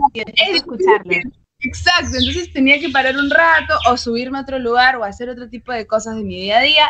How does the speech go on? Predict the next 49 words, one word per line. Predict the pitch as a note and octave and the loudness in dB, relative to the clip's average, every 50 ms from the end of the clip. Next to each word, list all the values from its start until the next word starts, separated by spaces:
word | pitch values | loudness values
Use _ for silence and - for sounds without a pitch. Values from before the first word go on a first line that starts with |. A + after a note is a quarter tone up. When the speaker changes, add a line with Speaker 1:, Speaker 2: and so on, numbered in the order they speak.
| - | 2
Speaker 2:
y | G3+ | -2
de | F#3+ F3 | -2 -2
ahí | F3+ F3+ | -2 -2
volver | F3+ F3+ F3+ F3+ F#3 F3 | -4 -4 -4 -4 -4 -4
a | E3+ E3+ | -4 -4
oírlo, | E3 E3 E3 D#3+ D#3+ D3+ - _ | -4 -6 -8 -10 -14 -18 -20 _
¿no? | D#3+ E3+ F3+ - - - - - - - - | -12 -12 -12 -12 -14 -14 -14 -14 -12 -8 -6
Entonces, | G3+ G#3 G3 A3+ A#3+ C#4 D#4 C#4+ C#4 | -4 0 0 0 0 0 -4 -6 -6
ha, | C#4+ C#4 B3+ B3+ - B3+ | -6 -6 -6 -4 -2 -2
ha | C4+ | -2
sido, | C4+ - D4 D4 D4 D#4 D4 - | -2 -2 0 2 2 2 2 2
ha | - B3 A#3 | -2 -4 -4
sido, | - C#4 C#4 - - | -2 -6 -6 0 2
es | C#4+ D4 C#4 D4+ | 2 2 2 0
una | D4 D4 | -6 -6
experiencia | C4+ - A3+ A3 G#3+ G#3 A#3+ A3+ | -6 -6 -6 -6 -6 -6 -8 -10
genial, | - G#3+ F#3+ F3+ F3+ F#3+ A3+ C4+ | -10 -8 -8 -4 0 2 2 2
y | B3 A3 | 2 -2
yo | A3+ | -4
estoy | - - - A#3 | -4 -2 0 2
muy | A3+ A3 A3 A3+ A#3 A3+ | 2 4 4 2 0 0
contenta | - G#3 F#3+ F3+ G3+ G3+ G3 G3 G#3+ G#3 | 0 -2 -4 -2 -6 -6 -6 -6 -8 -10
con | G3 F3+ | -8 -10
el | E3 D#3+ | -10 -10
resultado, | E3 E3 - - _ - F#3 G3+ G#3 | -12 -16 -20 -18 _ 0 4 4 4
estoy | A3+ - - G3 | 2 0 -8 -12
muy | F#3+ G3 G3+ G3 | -10 -10 -10 -10
contenta | F#3+ G3 F#3+ F3 F3+ F#3 F#3+ G3+ G#3 | -10 -10 -12 -12 -10 -12 -14 -12 -12
con | G3 F#3 | -14 -12
el | F3 E3+ E3 | -12 -14 -14
proceso, | - E3 E3 D#3+ - G3 G3+ G3+ A#3+ A#3+ - _ _ - - - - - - - - - - - | -14 -14 -10 -8 -8 -6 -4 -4 -4 -6 -8 _ _ -20 -20 -20 -20 -20 -20 -20 -20 -14 -2 2
y | C#4 A#3+ - | 2 2 4
pues | B3+ B3 A3+ A3+ | 4 2 4 4
hay | B3 A#3+ A#3 | 4 2 4
que, | C4 C#4+ C#4 C4 - | 4 2 2 4 4
hay | A#3+ B3 A#3+ | 2 0 0
que, | A3+ C4+ C4+ | 0 -4 -4
como | A#3+ A#3+ G#3+ G3+ G3+ | -4 -4 -2 -2 0
dicen, | G#3 A3+ A3+ A#3+ B3+ C4 B3+ | 0 -2 -2 -2 -2 -2 -2
este, | B3 A#3 - - G#3 F#3+ F#3 - | -4 -6 -8 -8 -4 -4 -2 -2
hay | - A3 G#3+ | -2 -2 -2
que | - B3 | -2 -6
aprender | A#3+ A#3+ A3+ G3+ F#3+ G3 G3+ G#3+ | -6 -4 -6 -4 0 2 4 4
a, | A3+ A#3 A3+ A3 | 4 4 4 2
a | - G#3 G3+ | 2 2 2
bailar | F#3+ F3+ F3+ F#3 F#3 F#3+ G3+ G#3+ A#3+ | 2 2 2 2 4 4 4 2 2
bajo | A#3 A#3+ A#3+ - B3+ A#3 A3 G3+ | 0 -2 -4 -2 -2 0 0 0
la | F#3 E3+ E3 | 2 0 -2
lluvia. | F3+ A3 B3+ B3 A3 F#3 E3 E3+ | -2 -4 -4 0 2 2 2 0